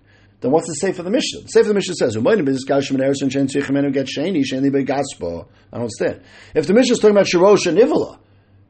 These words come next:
that they saw mamash ma'aseh bia, so mali erison mali nisuin. Well, it makes no difference, erison and nisuin.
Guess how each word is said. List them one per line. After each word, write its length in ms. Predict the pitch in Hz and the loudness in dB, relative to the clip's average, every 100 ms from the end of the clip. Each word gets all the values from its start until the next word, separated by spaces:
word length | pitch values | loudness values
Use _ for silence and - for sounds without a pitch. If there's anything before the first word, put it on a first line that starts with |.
| - | -6
that 120 | 143 | -2
they 120 | 147 | -2
saw 380 | 131 - 226 311 | 0 2 6 6
mamash 360 | 170 202 269 - | 6 6 4 4
ma'aseh 320 | 180 165 165 | 2 2 2
bia, 240 | 254 202 | 4 4
so 100 | 151 | 2
mali 200 | 170 202 | 2 4
erison 260 | 196 220 214 | 6 6 6
mali 240 | 208 208 | 4 4
nisuin. 400 | 196 370 214 - | 2 0 -2 -6
Well, 120 | - 160 | -12 -8
it 40 | |
makes 160 | 170 185 | -6 0
no 60 | |
difference, 260 | 180 226 170 | 0 0 0
erison 320 | 165 180 170 | -2 -2 -4
and 100 | 151 | -4
nisuin. 440 | 139 269 214 175 | -4 -2 -2 -2